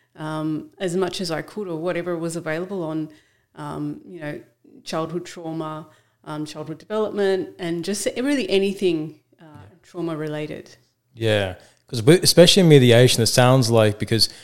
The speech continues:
Speaker 2: I first learned this from reading the book, The Power of Now by Eckhart Tolle. He talks a lot about observation and being the watcher. I believe that probably translate into being a mediator.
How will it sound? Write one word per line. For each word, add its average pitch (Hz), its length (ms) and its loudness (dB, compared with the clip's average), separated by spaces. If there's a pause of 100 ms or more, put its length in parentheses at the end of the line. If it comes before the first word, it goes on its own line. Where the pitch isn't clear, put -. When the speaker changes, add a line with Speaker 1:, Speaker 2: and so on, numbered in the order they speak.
(220)
Speaker 2:
I 123 140 8
first 135 400 6
learned 113 260 4
this 110 160 2
from 110 280 2
reading 104 260 2
the 101 60 0
book, 101 300 -4
The 107 60 -10
Power 104 320 0
of 101 120 -4
Now 107 220 0
by 107 120 -2
Eckhart 104 460 -2
Tolle. 123 300 2 (360)
He 113 100 -2
talks 131 320 4
a 120 40 0
lot 113 180 4
about 110 260 2
observation 107 1000 0
and 107 140 -6
being 104 220 -2
the 98 80 -2
watcher. 107 500 2 (340)
I 110 40 -6
believe 104 220 2
that 107 260 -2
probably 107 220 -4
translate 113 520 0
into 104 160 -6
being 107 180 -2
a - 20 -2
mediator. 117 640 2